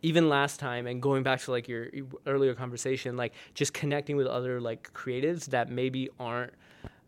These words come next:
on a level, like, they're still developing, they're still trying to figure it out. But then going back to, like, the, the paying it forward kind of thing, like, going back and, and talking about this and trying to put something like this together.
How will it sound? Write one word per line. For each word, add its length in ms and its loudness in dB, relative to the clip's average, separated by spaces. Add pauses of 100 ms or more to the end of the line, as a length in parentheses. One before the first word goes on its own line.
on 360 -6
a 80 0
level, 640 2
like, 200 4
they're 140 4
still 280 4
developing, 440 0
they're 80 2
still 180 0
trying 180 0
to 60 -2
figure 320 -2
it 80 0
out. 300 2 (300)
But 200 0
then 300 4
going 280 6
back 240 6
to, 60 -2
like, 180 -2
the, 160 -6
the 160 -6
paying 260 -6
it 160 -10
forward 340 2
kind 180 -8
of 120 -8
thing, 180 -4
like, 160 -4
going 220 -4
back 240 2
and, 240 -6
and 160 -10
talking 360 0
about 260 -4
this 260 -4
and 120 -8
trying 220 -6
to 60 -6
put 260 -6
something 240 -8
like 160 -6
this 160 -6
together. 380 0